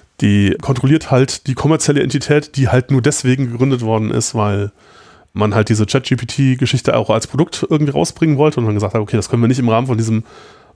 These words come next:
Non-Profit machen, weil w-, das wird einfach zu teuer. Und wir müssen da irgendwie auch Fremdkapital haben, um das halt irgendwie alles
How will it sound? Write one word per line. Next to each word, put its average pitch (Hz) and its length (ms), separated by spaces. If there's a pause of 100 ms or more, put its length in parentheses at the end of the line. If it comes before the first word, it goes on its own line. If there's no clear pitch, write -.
(480)
Non-Profit 127 500
machen, 120 300
weil 107 240
w-, 120 220 (140)
das - 320
wird - 100
einfach 120 260
zu - 100
teuer. - 540 (500)
Und 110 320
wir 113 60
müssen 120 180
da 117 80
irgendwie 110 380
auch 110 180
Fremdkapital 110 880
haben, 107 260
um 101 180
das 110 200
halt 123 200
irgendwie 120 480
alles 120 340